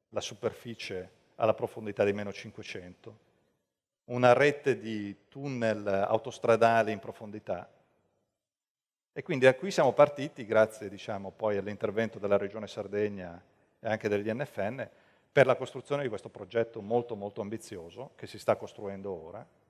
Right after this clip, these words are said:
che lascerà in Regione Sardegna un'infrastruttura permanente, che dopo la ricerca potrebbe essere anche utilizzata per la produzione di altri isotopi che vengono dall'aria,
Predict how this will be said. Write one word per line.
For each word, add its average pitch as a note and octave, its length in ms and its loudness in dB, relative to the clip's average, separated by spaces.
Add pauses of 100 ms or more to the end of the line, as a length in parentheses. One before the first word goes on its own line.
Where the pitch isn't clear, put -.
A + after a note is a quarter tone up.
(600)
che C3 120 4
lascerà B2+ 920 4
in A#2 160 -6
Regione A#2+ 280 -2
Sardegna A2+ 400 -2
un'infrastruttura G#2+ 840 -6 (1500)
permanente, A#2 800 0 (640)
che C#3 100 -2
dopo E3+ 240 10
la D3+ 80 10
ricerca E3+ 380 2
potrebbe B2+ 380 4
essere B2+ 280 4
anche A#2+ 140 -4
utilizzata C3 580 4
per B2 140 -2
la A#2+ 100 4
produzione C3 520 -6
di A2+ 140 6
altri G3 280 8
isotopi G#2+ 440 0
che A#2 120 -10
vengono G#2+ 340 0
dall'aria, G2 640 2